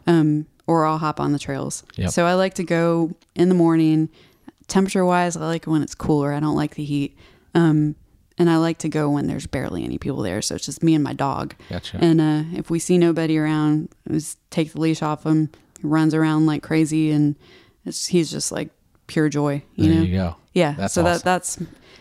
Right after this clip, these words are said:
Speaker 1: really since the, the whole virus thing, I realized, like,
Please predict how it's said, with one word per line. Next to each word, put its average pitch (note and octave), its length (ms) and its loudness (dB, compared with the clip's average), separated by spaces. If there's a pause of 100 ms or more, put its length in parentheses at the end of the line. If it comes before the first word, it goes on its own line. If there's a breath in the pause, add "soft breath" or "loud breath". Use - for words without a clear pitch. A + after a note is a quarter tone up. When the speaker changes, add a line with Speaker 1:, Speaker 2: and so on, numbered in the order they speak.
(120 loud breath)
Speaker 1:
really B3+ 300 4
since F3+ 400 0
the, D3+ 420 -2 (220)
the E3+ 100 0
whole G3 140 4
virus D3 560 -4
thing, A3+ 320 2 (640 loud breath)
I E3 80 0
realized, F3 640 0
like, - 240 -10